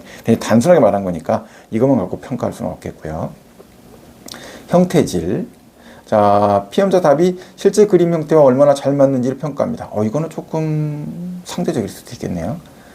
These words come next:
현실적 검증력과 지각의 정확성을 보여주는 중요한 지표가 된대요. 어, 그러니까 세 개네요. 반응 영역, 어디만 보고 했는지, 어떻게 다 봤는지, 결정 인자,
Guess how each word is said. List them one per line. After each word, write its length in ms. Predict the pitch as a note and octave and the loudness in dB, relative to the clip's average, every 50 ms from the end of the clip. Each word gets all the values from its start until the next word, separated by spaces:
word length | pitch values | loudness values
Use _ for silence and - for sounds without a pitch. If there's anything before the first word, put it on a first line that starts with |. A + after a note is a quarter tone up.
| - - - - | -20 -20 -20 -6
현실적 640 | - - G3 F#3+ G3+ G3+ F#3+ F3+ F#3 - - F#3 F3+ - | 0 2 2 4 4 4 2 2 0 0 0 0 0 0
검증력과 640 | - D3 D3+ C3+ D3 D#3 D#3 D3 C#3 - - D#3+ | -2 -2 -2 0 2 2 2 2 2 2 2 0
지각의 400 | D#3+ - - B2+ A#2 D#3 D#3 D#3 | 0 0 -2 2 4 4 4 4
정확성을 440 | D3+ C3 A#2+ B2 B2 - A#2+ A#2 G#2+ | 4 2 0 0 0 0 -2 -2 -2
보여주는 380 | - - A2 A2 G2+ A2 B2 B2+ | -2 -2 -2 -2 0 0 -2 -2
중요한 300 | B2+ - - G#2 A2+ A2+ | -4 -4 -2 0 0 0
지표가 380 | G2+ - G2+ - - - A#2 G2 | -2 -4 -10 -10 -6 -4 -4 -4
된대요. 300 | - E2 D#2+ D#2+ - - - - _ _ _ _ - - - | -4 -6 -10 -12 -16 -18 -20 -20 _ _ _ _ -20 -12 -8
어, 400 | F2 E2+ D#2+ D#2 D#2 D#2+ D#2+ D#2 - | -6 -4 -4 -4 -4 -6 -6 -10 -12
그러니까 380 | - - - - - - - | -16 -20 -20 -20 -8 -4 -4
세 160 | A2+ - D#3+ D3 | 0 2 2 4
개네요. 340 | D3 C3+ G2+ F#2+ A#2+ C#3 - - - - | 4 2 2 2 0 -2 -6 -12 -20 -12
반응 340 | - - A#2 A#2 C3+ C#3 C#3 | -4 0 2 4 6 6 6
영역, 320 | B2 G#2+ F#2+ F#2 G#2 A#2+ - | 4 4 2 2 0 0 0
어디만 380 | - A#2 A#2+ C3+ C3 C3+ A#2+ - | 0 0 2 2 2 2 2 0
보고 220 | G2 F2 - F2+ | -2 -6 -6 -6
했는지, 520 | E2+ D#2+ F2 E2+ D#2 D2+ - - - - - - | -8 -8 -8 -10 -12 -12 -14 -14 -14 -14 -10 -8
어떻게 320 | - F#2+ - - - - | -8 -6 -4 0 -2 0
다 220 | C#3+ - - G3 | 0 0 0 2
봤는지, 480 | - B2 A#2+ F#2+ F2+ E2+ - - - - - - - - | 2 2 2 2 0 -4 -8 -10 -12 -14 -14 -20 -20 -10
결정 340 | - - A2+ G#2+ C#3 C#3+ C3 | -4 -4 -2 2 2 4 4
인자, 340 | A#2 A2+ A2+ C3 C3+ C3 C3 | 4 4 4 2 2 0 -2